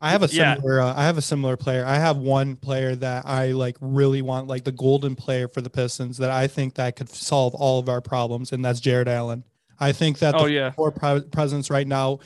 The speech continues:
Speaker 1: uh, with the Cavaliers, when they have Kevin Love, they have Markkanen,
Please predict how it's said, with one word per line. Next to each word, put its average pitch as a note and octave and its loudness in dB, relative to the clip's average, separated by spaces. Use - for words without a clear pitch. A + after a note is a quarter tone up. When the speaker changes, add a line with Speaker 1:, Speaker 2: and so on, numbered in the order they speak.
Speaker 1:
uh, C3 2
with C#3 0
the - -8
Cavaliers, C3+ -2
when C3 -2
they C3 -4
have C3 -4
Kevin C#3+ 0
Love, C3 0
they D3 -2
have C3+ -2
Markkanen, B2+ -2